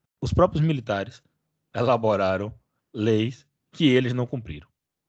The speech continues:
sobre a sucessão presidencial. Então, por exemplo, vamos lembrar, Costa e Silva foi o segundo presidente militar. Costa e Silva acho que teve um problema de saúde, alguma coisa, e ele teve que sair. Teria que sair. Quem assume quando o presidente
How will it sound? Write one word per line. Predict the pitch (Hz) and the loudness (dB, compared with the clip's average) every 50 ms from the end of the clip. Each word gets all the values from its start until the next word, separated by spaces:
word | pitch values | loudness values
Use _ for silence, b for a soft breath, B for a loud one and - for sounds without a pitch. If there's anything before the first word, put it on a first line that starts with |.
| _ _ _ _ _ _ _ _ _ _ _ _ _ _ _ | _ _ _ _ _ _ _ _ _ _ _ _ _ _ _
sobre | - - - 131 131 135 131 | -6 -2 -2 0 2 2 0
a | 123 | 0
sucessão | - 139 - - 135 113 - 127 117 117 | 0 -4 -2 -2 -2 0 0 -2 -4 -4
presidencial. | 120 120 113 107 123 135 131 127 - 73 80 | -2 -4 -2 -2 -2 -4 -4 -4 -6 -8 -8
Então, | 82 - 98 | -8 -10 -8
por | - 110 | -4 -2
exemplo, | 117 110 92 101 110 113 113 113 120 113 107 107 b b b b b b b b b b b b b b _ - | -2 -2 -2 -2 -6 -8 -6 -4 -4 -4 -4 -6 b b b b b b b b b b b b b b _ -14
vamos | 113 95 101 110 | -10 -6 -4 -2
lembrar, | 113 110 123 127 131 127 - _ _ - | 0 2 2 2 2 0 -4 _ _ 4
Costa | 160 180 175 - 180 | 4 4 4 4 0
e | 147 | -2
Silva | - - 151 156 156 160 147 | 0 2 2 4 4 4 2
foi | - - 147 | 2 0 0
o | 139 | 0
segundo | - 135 123 120 131 143 147 147 143 143 - _ | 0 -2 -4 -2 -2 -2 -2 -2 -4 -6 -8 _
presidente | - 139 139 131 127 120 127 117 - 120 | -4 -2 -2 -2 0 -2 -4 -4 -4 -6
militar. | 123 123 120 113 117 - 80 76 78 - _ _ b b b b b b _ | -6 -4 -6 -6 -6 -8 -12 -12 -14 -18 _ _ b b b b b b _
Costa | - 160 160 - 156 | -2 -2 -2 -2 -4
e | - | -6
Silva | - 147 147 147 147 | -4 -4 -2 0 -2
acho | 139 - | -2 -2
que | - | -4
teve | 123 143 139 131 | -4 -2 -2 0
um | 143 143 139 139 135 127 | 0 -2 -2 -4 -6 -6
problema | 120 - 120 117 120 123 131 127 | -2 0 0 2 2 2 0 -2
de | 117 | -2
saúde, | - - 127 104 87 90 101 117 127 123 117 98 101 | 0 0 2 2 2 0 0 0 0 0 0 0 -2
alguma | 98 98 101 123 135 135 | -2 -2 -2 -2 -2 -2
coisa, | - - 107 104 113 123 117 123 127 123 B B B B B B B - | -2 -2 0 2 2 2 2 0 -2 -4 B B B B B B B -2
e | 123 | 0
ele | 123 135 | 2 2
teve | 131 139 135 131 131 | 4 4 2 2 2
que | - - | -2 -4
sair. | - - 165 147 123 107 92 85 - _ _ _ _ _ _ _ _ _ | 0 2 4 4 4 4 0 -2 -6 _ _ _ _ _ _ _ _ _
Teria | - - 110 110 113 | -4 -2 -2 -2 -2
que | 113 | 0
sair. | - 165 139 113 92 78 b b b b _ | 2 4 4 4 4 0 b b b b _
Quem | - 214 240 247 220 | 0 2 4 4 4
assume | 175 - - 147 143 143 143 143 | 4 4 2 2 2 2 2 0
quando | 143 131 123 120 | -2 -2 -2 -2
o | 123 113 | -2 -2
presidente | 113 117 107 95 101 104 98 95 - - 104 92 - | -2 -2 -2 -2 -4 -6 -6 -8 -10 -14 -16 -18 -20